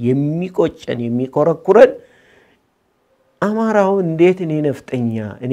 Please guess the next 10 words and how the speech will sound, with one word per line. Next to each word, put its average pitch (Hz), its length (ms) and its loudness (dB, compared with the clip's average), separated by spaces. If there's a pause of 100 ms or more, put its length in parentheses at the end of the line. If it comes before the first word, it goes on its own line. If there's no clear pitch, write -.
ብቻ 135 200 -8 (120)
ነኝ 104 200 -10
ነፍጠኛ 101 420 -14 (140)
ሊል 117 220 -4
ይችላል? - 400 -10 (1200)
ይሄ 101 120 -8 (140)
ነው። 113 140 -2 (560)
እነ 170 180 6 (1400)
በህዋት 170 420 6
ዘመን 269 340 6